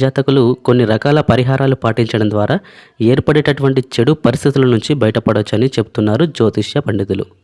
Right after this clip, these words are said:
మరి అవి ఏంటి అంటే సోమవారం తేదీ నాడు నదిలో స్నానం చేసి శివాలయానికి వెళ్ళి అభిషేకం చేసుకున్నట్లయితే కనుక ఆ పరమేశ్వరుని యొక్క కృపా కటాక్షాలు మీరు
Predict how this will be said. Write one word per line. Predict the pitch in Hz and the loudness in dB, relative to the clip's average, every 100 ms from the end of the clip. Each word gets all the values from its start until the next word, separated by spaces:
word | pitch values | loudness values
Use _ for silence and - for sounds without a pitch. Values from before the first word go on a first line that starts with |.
| _ - - _ - | _ -20 -20 _ -2
మరి | 107 104 | 0 2
అవి | 101 - | 0 -2
ఏంటి | 117 131 139 143 | 2 2 2 0
అంటే | 131 127 123 - _ _ - | 2 0 -2 -4 _ _ -18
సోమవారం | - 123 151 160 160 156 | 0 2 4 4 2 2
తేదీ | 143 143 | 2 4
నాడు | 135 135 120 143 110 | 2 2 0 0 0
నదిలో | 110 135 151 | 2 2 0
స్నానం | 117 110 104 - | 0 0 0 -2
చేసి | 104 - 180 _ _ _ _ | -4 -4 -10 _ _ _ _
శివాలయానికి | - 123 143 156 156 151 147 131 | -4 0 2 4 2 2 2 2
వెళ్ళి | 113 131 127 - _ _ - 107 | 2 0 -2 -6 _ _ -4 0
అభిషేకం | 117 139 143 143 - | 2 0 0 -2 0
చేసుకున్నట్లయితే | 110 113 107 113 101 104 101 | -2 0 -2 0 -2 -2 -2
కనుక | 98 170 233 - - _ - | -2 -2 -4 -10 -20 _ -4
ఆ | 107 | -4
పరమేశ్వరుని | 101 107 117 135 - 139 139 135 123 | -2 -2 0 0 0 0 2 2 0
యొక్క | - 127 - _ - | 0 -2 -2 _ -4
కృపా | - - 143 | -2 0 -2
కటాక్షాలు | - 104 - - 113 101 | -2 -6 -8 -6 -2 0
మీరు | 104 | 0